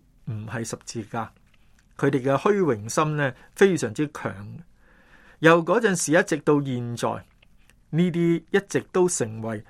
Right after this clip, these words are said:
門徒嘅咒詛，亦都係教會嘅咒詛之一。保羅喺加拉太書五章二十六節話：「不要貪圖虛名，彼此惹氣，互相嫉妒。」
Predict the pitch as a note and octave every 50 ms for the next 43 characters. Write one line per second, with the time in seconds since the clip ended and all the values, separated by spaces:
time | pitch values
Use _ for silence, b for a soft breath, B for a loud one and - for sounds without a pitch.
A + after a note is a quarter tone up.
0 | b b b b B2 B2+ B2+ A#2 G#2+ G#2+ A2 - - A2 G#2 G#2+ - C3+ B2 -
1 | - A#2 A2+ A2+ A2+ - B2 A2 G#2 G#2+ B B B B B B - C#3+ D3+ D3
2 | - _ - A3+ G#3 E3+ D3+ B2 A#2 A2+ - C#3 B2 B2 B2 B2 A2+ G#2+ A2+ C3+
3 | D3 C#3 B2 A#2 A2+ - - - A#2+ A2 G#2+ G#2+ A2 - - A2+ G#2+ G#2 G#2 -
4 | - A#2 A2+ A#2 - - _ _ _ _ _ _ _ _ - _ _ _ C#3+ D3+
5 | F#3 F3 C#3 A#2 A#2+ B2+ C#3+ C#3+ - D#3+ D#3+ D#3 D#3 D#3 D3+ C#3+ C#3 B2 B2 -
6 | - D#3 D3+ - C#3 A#2 B2 C3+ - F3+ F3 F#3 F3+ D#3+ C#3 B2+ - D3 C#3+ -
7 | D3 C3 A#2 - - D3 C#3+ - C3 B2+ A#2 b b b b b b b b b
8 | b b b b - B3+ A3 G#3+ F#3+ F#3 - - A3+ A3+ A3 D#3 A#2 A#2 - F#3
9 | G3 F3 D3 A#2 G#2 G#2 - _ - C3 D3+ G3 G#3+ F3 - - - C3+ C#3+ E3
10 | D#3 B2+ A#2 A#2 A2 C3+ A#2+ A2+ G#2+ b b b b C#3+ C3 C3+ C3+ B2+ B2 -
11 | - F3 D#3 D3 C3 A#2+ - B2 - - _ - A2 G#2+